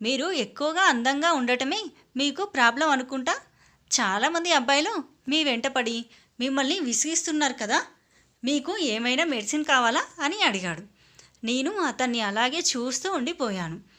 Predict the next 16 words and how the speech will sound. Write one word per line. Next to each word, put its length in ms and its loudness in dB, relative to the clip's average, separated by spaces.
అతను 520 -4
వైట్ 260 2
షర్ట్, 420 2
నల్ల 280 0
కళ్ళద్దాలు 640 0
పెట్టుకొని, 520 -4
చేతికి 580 -2
వాచ్ 440 2
పెట్టుకొని, 440 -4
సిల్కీ 480 -2
హెయిర్తో 600 0
తెల్లగా 680 0
చాలా 300 0
అందంగా 380 0
ఉన్నాడు. 380 -2
చూడడానికి 680 0